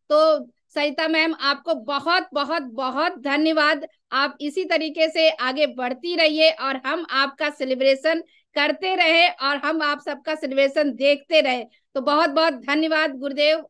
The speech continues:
बीसी सर का भी, जो इन्होंने तीन गुणों की बात की। वाकई में सरिता मैम बोल्ड भी है, कोल्ड भी है और मोल्ड भी है और बहुत सारे गुण मैंने देखे भी हैं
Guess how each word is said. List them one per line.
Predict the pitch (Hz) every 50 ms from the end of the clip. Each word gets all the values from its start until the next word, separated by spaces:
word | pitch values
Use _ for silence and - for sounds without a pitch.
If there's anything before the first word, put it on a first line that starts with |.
| _ 214
बीसी | 220 254 277 269 339 320
सर | 311 - 320 302
का | 294 320 302 302
भी, | 277 320 330 339 330 _ _ _ _ -
जो | 254 247 330 359 381
इन्होंने | 302 320 320 311 339 359 359 349 359 370 381
तीन | 381 - _ _ _ - 349 370 403 427 427 370 254
गुणों | 240 294 311 339 381 392
की | 392 392 403
बात | 302 294 302 311 320 311 320 320
की। | - 349 359 381 415 - _ _ _ _ - 277
वाकई | 285 311 311 311 403 359 370 349
में | 320 294 262 262
सरिता | 262 330 311 311 269 359 370 359
मैम | 339 339 339 349 370 370 285
बोल्ड | 226 262 285 311 349 359 339 381 359
भी | 392 381
है, | 508 349 339 359 370 -
कोल्ड | - _ 277 285 302 320 349 359 339 381 359
भी | 392 392 -
है | - 349 359 370 - - -
और | 294 320 330 320 311
मोल्ड | 285 285 294 302 311 311 285 294 262
भी | 269 269 254
है | 240 208 196 - _ _ _ _ 370 359 349 -
और | 285 285
बहुत | 254 269 302 285 320 370 392 381 -
सारे | 330 302 311 330 349 359
गुण | 285 254 277 311 320
मैंने | 339 320 302 302 311 330 330
देखे | 285 294 262 269 262 - - 349 339
भी | 359 359 381
हैं | 427 320 339 381